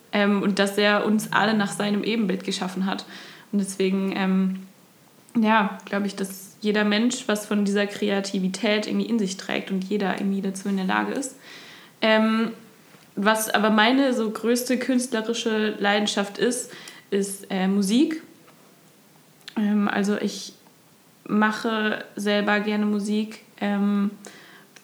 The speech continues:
und ich lass mich gerne von anderer Musik inspirieren. Ähm, mittlerweile, ähm, finde ich auch bildende Kunst sehr inspirierend und beschäftige mich da gerne mit. Ähm,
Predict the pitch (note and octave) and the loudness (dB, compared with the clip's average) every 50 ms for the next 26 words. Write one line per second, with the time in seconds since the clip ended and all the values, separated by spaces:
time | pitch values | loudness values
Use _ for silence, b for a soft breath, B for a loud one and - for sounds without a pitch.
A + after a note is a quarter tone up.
0 | _ - G3+ G3 G3 G3 G3 G3 G3 G3 F#3+ - - - G3 - - - - - | _ -4 -2 0 0 2 2 2 0 0 -2 -4 -6 -6 -6 -6 -8 -10 -14 -16
1 | - _ _ - G3+ G3+ G#3 G3+ - A3 G#3+ - - G3+ G3+ G3+ F#3+ F#3+ - G#3 | -20 _ _ -2 -2 -2 -2 0 -2 -4 -2 -2 -2 0 0 0 -2 -2 -2 -2
2 | G3+ G3+ G3+ G3 G3+ G3 - - G#3 G3+ G#3 G3+ G3+ G3+ G3+ G3 G3 G3+ G3+ G3 | 0 0 2 2 2 2 2 2 2 2 0 0 -2 -2 -2 0 0 -2 -2 -2
3 | - G3+ G3 - - - G#3 G#3 A3+ A3 A#3+ A#3+ A#3+ A#3+ A#3+ A#3+ A#3+ - - - | -4 -6 -6 -4 -4 -6 -4 -2 -2 0 2 2 4 2 2 0 -2 -8 -14 -10
4 | - G#3 G#3 G3+ G3 G3 G3 G3+ G3 B B B B B B B B B B _ | -6 -4 -2 -2 0 0 0 -2 -2 B B B B B B B B B B _
5 | _ _ _ - A#3 A#3+ A#3 B3 A#3+ A3+ G#3+ G#3+ G#3+ A3 A#3+ B3+ C4+ C4+ C#4 D4 | _ _ _ 0 0 2 4 4 2 4 4 4 4 4 4 4 4 4 4 2
6 | C#4 - - - - - - - _ _ - G#3+ G#3+ G#3+ G3+ G3+ G#3 G#3 G#3 G#3+ | 2 0 -4 -10 -18 -20 -20 -20 _ _ -2 0 2 2 2 2 2 2 2 2
7 | G#3+ G#3 G#3+ G#3 G#3 G#3 G#3 G#3 G3+ - - A3+ A3+ A3+ - - G3 G3+ G#3 G3+ | 2 2 2 2 2 2 2 0 0 0 0 0 0 0 -2 0 2 2 2 0
8 | - - - - - - - G3 - G#3+ A3 A#3 B3 C4+ C4+ C#4+ C#4 - - C#4 | -4 -10 -16 -20 -20 -18 -16 -6 -2 0 2 2 4 4 2 2 0 -2 -2 0
9 | C4 C#4 C#4+ C#4 - - - A#3 A3 A#3 A#3+ B3 B3+ B3+ B3 - - - - - | 0 2 0 0 -4 -4 -2 0 2 2 2 2 2 0 -2 -4 -8 -14 -20 -10
10 | - A3+ A#3 A#3 - - B3 A#3 A#3 A#3 A#3+ A#3 - - - - - A3 G#3+ - | -6 -6 -6 -6 -6 -6 -6 -6 -2 -2 2 2 2 0 -2 -6 -6 -4 -4 -2
11 | - - - A3+ A3 - - A#2+ A2+ - A#3+ A#2+ A#2 - - B2 A#2 A#3 A#3 A#2 | -4 -2 -2 -2 -4 -2 -2 -2 -2 0 0 -2 -2 -2 -2 -2 -2 0 0 0
12 | - A#3 A#3 B3 B3 B3 B B B B B B B B - A3 A3 G#3+ G#3+ G#3+ | 0 0 0 -2 -2 -4 B B B B B B B B 0 2 2 4 4 4
13 | G#3+ G#3+ G#3+ G#3+ | 4 4 2 2